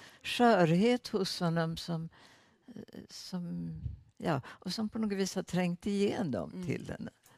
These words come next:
Speaker 2: Hon säger här på sidan trettiosju så finns det ett fint citat om just det. Jag läser s-,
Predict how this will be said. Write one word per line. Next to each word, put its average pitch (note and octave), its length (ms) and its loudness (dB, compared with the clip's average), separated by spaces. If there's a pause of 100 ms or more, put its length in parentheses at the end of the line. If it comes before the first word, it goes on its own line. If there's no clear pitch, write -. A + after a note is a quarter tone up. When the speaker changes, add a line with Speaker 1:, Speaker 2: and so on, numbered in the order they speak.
(400)
Speaker 2:
Hon G#3 200 0
säger G3+ 360 0
här A3 220 0
på F3 480 0 (140)
sidan F3 380 -2
trettiosju F#3+ 760 -4 (120)
så F3 200 -6
finns F3 200 -6
det E3+ 80 -4
ett - 80 -12
fint E3+ 220 -6
citat - 800 -6
om F3 320 -6 (600)
just F#3 200 -4
det. G3 60 2
Jag D#3+ 260 2
läser E3+ 420 -2
s-, - 160 -10